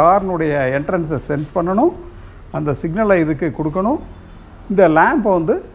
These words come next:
டிரைவருக்கு, driver கண்ணுக்கு தெரிகிற மாதிரி ஆன் ஆகணும். இப்போ அவருக்கு என்ன indication அப்படின்னாக்கா, car வந்து இந்த லிமிட்டுக்கு வந்துருச்சு அப்படிங்கிறது indication. So அந்த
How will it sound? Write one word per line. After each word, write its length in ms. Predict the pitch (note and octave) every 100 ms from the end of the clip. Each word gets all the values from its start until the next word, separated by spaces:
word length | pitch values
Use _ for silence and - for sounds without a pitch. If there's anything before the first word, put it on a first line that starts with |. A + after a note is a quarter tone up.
| - -
டிரைவருக்கு, 500 | F3+ G3 F#3 - C#3 - - C3
driver 320 | D#3+ G3 F#3 D#3+
கண்ணுக்கு 280 | E3 D#3 D3+ C#3
தெரிகிற 260 | D#3 D3+ C#3
மாதிரி 220 | B2+ D#3+ D#4+ - - - - - C3+
ஆன் 120 | D#3+ B2+
ஆகணும். 280 | G2+ G#2+ - - - - - -
இப்போ 120 | - D#3
அவருக்கு 220 | F3 D#3 F#3
என்ன 120 | C#4+ B3
indication 420 | A#3 A#3 A3+ G3+
அப்படின்னாக்கா, 400 | E3 E3 D#3 - A#3 E3+
car 220 | G3 G3
வந்து 140 | E3 G3 F#3
இந்த 120 | D#3+
லிமிட்டுக்கு 420 | E3 E3+ F#3 E3+ F#3 C#3+
வந்துருச்சு 400 | C#3 C3 D3 B2+ G#2+ C3
அப்படிங்கிறது 380 | D3 B2+ D#3 D#3
indication. 460 | C3 B2 A2 - - - - - - -
So 80 | F3+ D#3+ - C3
அந்த 120 | C3